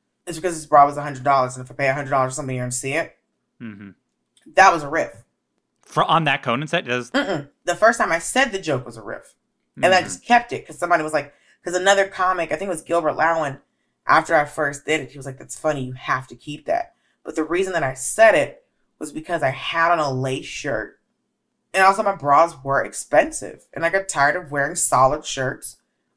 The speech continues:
Speaker 1: over expensive underwear. And so it was just, this is a riff, and it worked.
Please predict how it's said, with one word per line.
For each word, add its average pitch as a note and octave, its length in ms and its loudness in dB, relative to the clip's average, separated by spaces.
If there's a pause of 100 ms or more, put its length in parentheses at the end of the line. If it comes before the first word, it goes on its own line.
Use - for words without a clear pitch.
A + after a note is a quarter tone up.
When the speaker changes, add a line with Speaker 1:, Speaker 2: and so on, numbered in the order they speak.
Speaker 1:
over D#3 180 6
expensive D#3 960 0
underwear. G#3 540 -4 (1120)
And A3 160 4
so G#3 300 8
it F#3+ 80 -8
was F3+ 200 -10
just, F3 240 -4
this F3 160 -12
is E3+ 140 -10
a D#3+ 80 -2
riff, D#3 500 0
and D#3+ 180 -4
it - 220 -10
worked. - 480 0